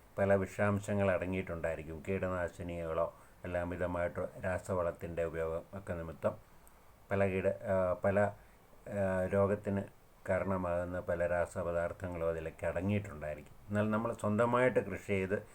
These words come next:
അല്പമെങ്കിലും, ആ, പച്ചക്കറികൾ ഉൽപ്പാദിപ്പിക്കുകയാണെങ്കിൽ അത് നമ്മുടെ ആരോഗ്യത്തിന് വളരെ പ്രയോജനം ചെയ്യും. അത്തരത്തിലുള്ള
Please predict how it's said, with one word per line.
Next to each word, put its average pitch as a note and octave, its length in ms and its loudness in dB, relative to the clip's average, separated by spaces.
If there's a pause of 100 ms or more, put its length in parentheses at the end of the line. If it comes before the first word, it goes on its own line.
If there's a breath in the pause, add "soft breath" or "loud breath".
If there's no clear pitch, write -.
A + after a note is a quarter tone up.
(300 loud breath)
അല്പമെങ്കിലും, G2 680 0 (760 soft breath)
ആ, F2+ 80 0
പച്ചക്കറികൾ F#2+ 760 -2
ഉൽപ്പാദിപ്പിക്കുകയാണെങ്കിൽ F2 1120 -4
അത് E2+ 180 0
നമ്മുടെ F2 400 -2
ആരോഗ്യത്തിന് F#2+ 600 0
വളരെ F2+ 440 2 (520)
പ്രയോജനം F#2 440 0
ചെയ്യും. D#2+ 240 -10 (320)
അത്തരത്തിലുള്ള G#2+ 800 4